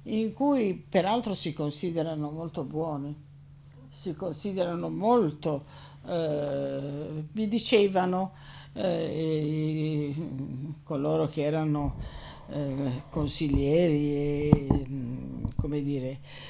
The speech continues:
persone della, della, dell'apparato delle Nazioni Unite: "Ma perché voi vi battete tanto per questa cosa?" In fondo l'America ha sempre fatto fronte, dove ha potuto,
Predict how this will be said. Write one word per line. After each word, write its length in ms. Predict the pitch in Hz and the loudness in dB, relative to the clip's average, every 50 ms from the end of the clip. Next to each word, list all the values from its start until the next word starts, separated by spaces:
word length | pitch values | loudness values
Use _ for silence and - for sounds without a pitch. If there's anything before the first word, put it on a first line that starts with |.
| - - - - - | -14 -16 -14 -4 -2
persone 640 | 170 160 139 - - 160 160 165 175 170 160 151 | -2 0 0 -2 -2 0 2 2 2 2 2 2
della, 600 | 151 151 147 147 143 156 165 165 147 147 151 156 | 0 0 0 0 0 0 0 0 -2 -2 -2 -2
della, 320 | 156 151 160 165 160 156 156 151 156 - - 175 | 0 0 0 0 0 -2 -2 -4 -4 -6 -6 -6
dell'apparato 1160 | 175 170 156 151 147 147 147 147 143 147 147 - - 175 156 156 160 160 160 160 160 - 151 139 | -4 -4 -4 -4 -4 -4 -4 -4 -4 -6 -4 -2 0 2 2 2 2 0 -2 -2 -2 -2 -2 0
delle 260 | 147 151 147 147 147 | 0 0 0 0 -2
Nazioni 440 | 151 147 143 - - - 151 156 151 | -2 -2 -4 -4 -2 -2 0 0 0
Unite: 500 | 151 147 143 135 127 123 - 147 147 - - - - - - - | 0 0 0 0 -2 -4 -6 -8 -8 -8 -10 -14 -16 -16 -12 -2
"Ma 120 | - 240 247 | 0 0 2
perché 280 | - 330 320 - 392 | 2 2 2 4 4
voi 180 | 349 269 220 190 | 6 6 8 8
vi 140 | 185 185 175 | 8 6 6
battete 500 | 160 - 160 156 - 180 156 - 170 156 | 6 4 4 6 6 4 4 4 2 4
tanto 360 | - 175 170 170 160 - 165 | 6 6 6 6 4 2 2
per 180 | 156 - 135 151 | 2 2 0 2
questa 340 | - 143 143 - - 156 | 2 0 0 2 0 0
cosa?" 460 | 156 - 135 120 117 113 - - 151 - - - - - - - - | 0 0 0 -2 -2 -2 -2 -2 -2 -2 -4 -10 -12 -12 -12 -6 -2
In 200 | - 175 175 175 | 2 4 4 4
fondo 760 | 175 - - 196 190 185 190 202 208 214 220 247 277 - - - - - - - | 4 4 4 6 6 8 8 8 8 8 8 8 6 4 -2 -10 -16 -16 -6 2
l'America 840 | - 185 180 185 190 180 175 190 185 202 233 233 - - 175 147 | 4 6 6 8 8 8 8 10 10 8 8 6 6 4 4 4
ha 40 | 139 | 4
sempre 400 | - - - 190 190 185 175 151 | 4 4 4 4 4 4 4 0
fatto 320 | 156 - 160 151 156 - | 2 0 0 0 2 0
fronte, 540 | 156 - - 202 185 165 151 - 139 131 143 | 0 2 4 4 4 2 2 0 -2 -2 0
dove 320 | 143 170 170 160 147 151 151 | 2 2 2 2 2 0 -2
ha 60 | 147 | -2
potuto, 720 | 151 - 269 254 - - 120 123 120 - - 143 151 151 | 2 2 2 2 2 -2 -8 -8 -8 -8 -8 -8 -8 -8